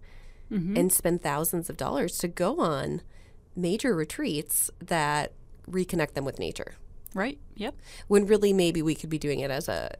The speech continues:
Speaker 2: a part of our daily activities and,
Speaker 1: Right.
Speaker 2: and serving conservation in different ways while we do it.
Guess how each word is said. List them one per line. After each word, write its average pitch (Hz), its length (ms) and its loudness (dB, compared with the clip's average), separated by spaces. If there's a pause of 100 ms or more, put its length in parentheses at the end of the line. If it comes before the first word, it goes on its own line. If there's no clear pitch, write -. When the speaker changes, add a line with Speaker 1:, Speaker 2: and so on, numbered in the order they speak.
Speaker 2:
a - 60 -6
part 139 300 -6
of 139 100 -6
our - 420 -4
daily 135 360 -4
activities - 920 -8
and, - 160 -6
Speaker 1:
Right. 302 180 2
Speaker 2:
and 165 200 0
serving 160 580 0
conservation - 600 -4
in 139 100 -2
different 143 280 -4
ways - 220 -4
while - 140 -4
we 113 80 -6
do - 180 -10
it. 60 180 -8